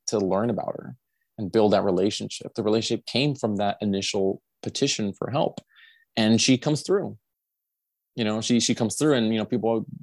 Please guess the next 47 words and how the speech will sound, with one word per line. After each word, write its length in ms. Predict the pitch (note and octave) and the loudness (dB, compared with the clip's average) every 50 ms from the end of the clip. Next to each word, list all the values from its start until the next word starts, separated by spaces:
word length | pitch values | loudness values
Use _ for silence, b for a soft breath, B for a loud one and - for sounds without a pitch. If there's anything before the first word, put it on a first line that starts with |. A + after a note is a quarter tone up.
| - - | -14 -6
you 120 | - B2 | -2 0
know, 80 | A#2+ A#2 | 2 2
like 100 | A#2 G#2+ | 2 0
you 60 | A2 | 0
said, 200 | - C3 A#2+ A2 | 0 0 0 0
you 80 | G#2 G#2+ | 0 0
know, 60 | G#2+ | 0
you 60 | G2+ | 0
get 140 | F#2+ A2 - - | 0 -2 -2 -2
awestruck. 520 | G2+ G#2+ B2+ B2+ - - - A2+ G#2 - | -2 -2 -2 -2 -4 -4 -4 -4 -4 -2
They 60 | - | -2
become 240 | A2 A2 - A2+ G#2 | -2 -2 0 -2 -4
so 160 | - - A#2+ | -2 0 0
impressed 400 | A#2 G#2+ G#2+ - - A#2 A#2 - | 0 0 -4 -4 -2 -2 0 0
by 80 | - A2 | 0 -2
how 340 | - - G2+ G2 G2+ G2 - _ _ _ _ _ _ _ _ _ _ _ | -2 0 0 0 0 -2 -4 _ _ _ _ _ _ _ _ _ _ _
she 200 | - - - B2 | -10 -8 -8 -6
turned 460 | A#2 - - - A#2 A2+ A2+ A2 A2 - | -6 -6 -2 0 2 2 2 2 0 0
their 200 | - A#2 A2 G#2 | 2 4 4 4
life 260 | F#2+ G2 A2+ C#3 - | 4 4 2 0 -2
around. 480 | C3+ G#2+ G2+ F#2+ F#2 F#2 F#2+ G#2 A2 - _ _ _ _ _ _ _ _ _ - | -4 -4 -2 -2 -2 -2 -4 -6 -8 -12 _ _ _ _ _ _ _ _ _ -4
And 240 | A2 G#2 G2+ G2+ G2 | 0 0 2 4 4
that 260 | G#2 G2+ G#2 - - _ _ - | 4 4 4 2 -2 _ _ -4
ends 240 | - A2 G#2+ G#2+ F2+ | -2 0 0 2 0
up 160 | A2 - - | 0 -2 0
becoming 580 | G#2 A#2 G#2+ - - A#2 A2 A2 G#2+ G#2 G2+ F#2+ _ _ _ _ _ _ _ | -2 -2 -2 -2 -2 -2 0 0 0 0 0 -2 _ _ _ _ _ _ _
what 300 | - A2+ A2 G#2+ - - | -6 -2 -2 -2 -2 -2
set 200 | - - - F#2 | 0 4 6 6
off 280 | F2+ A#2 E3 F3 - - - | 6 6 4 2 -2 -8 -2
their 140 | - G#2 F#2 | 0 0 2
relationship, 640 | F#2 F#2 F#2+ F#2+ F2+ - - - - - - - - - | 2 2 2 0 -2 -4 -8 -12 -12 -12 -12 -14 -12 -6
what 200 | - G#2 G#2 G2 | -4 -2 0 0
actually 380 | F#2+ F#2 - - G2+ F#2 F2 - _ _ _ _ _ - | -2 -2 0 2 2 2 2 -2 _ _ _ _ _ -2
caused 220 | - A2+ G#2+ G2 | 2 2 4 6
a 20 | G2 | 6
relationship 420 | F#2+ F#2 F#2+ F#2 - - - - | 6 6 6 4 2 -2 -4 -6
to 80 | - - | -6 -10
grow. 460 | - - - G#2+ A2 - - - - b b b b b b b b b | -6 -2 2 2 2 2 2 -4 -10 b b b b b b b b b
So 100 | - E3 | 0 2
it's 120 | D#3 - | 4 4
not 160 | G3+ G#3+ G#3 | 4 4 6
very 220 | G3 F#3 F3+ F3 D#3 | 6 6 6 6 6
necessary 920 | C3 B2 B2 A#2+ B2 B2 - D3 - - D#3+ D#3 D#3 D#3 D#3+ D#3+ D3+ - - | 4 4 4 4 2 2 0 -2 0 2 0 0 0 0 0 -2 -4 -6 -6
to 80 | - | -4
build 180 | C#3+ D#3+ D#3+ D3+ | 0 2 2 2
a 60 | D#3+ | 4
relationship, 500 | C#3+ D#3+ D#3+ D#3+ E3 - - - E3+ - | 2 2 0 0 -2 -4 -4 -4 -6 -6